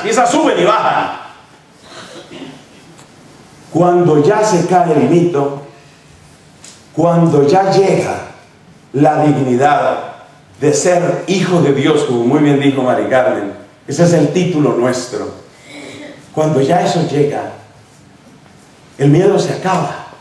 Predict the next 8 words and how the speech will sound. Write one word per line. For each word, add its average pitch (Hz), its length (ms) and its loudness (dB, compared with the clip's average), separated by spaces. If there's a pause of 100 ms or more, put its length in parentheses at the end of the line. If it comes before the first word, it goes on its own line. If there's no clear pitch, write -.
(1600)
El 226 220 2
faraón 247 1000 2 (440)
se 262 220 2
deshace 226 640 0 (1200)
y 165 100 2
la 170 140 4
victoria 131 920 0 (100)
llega. 90 600 -2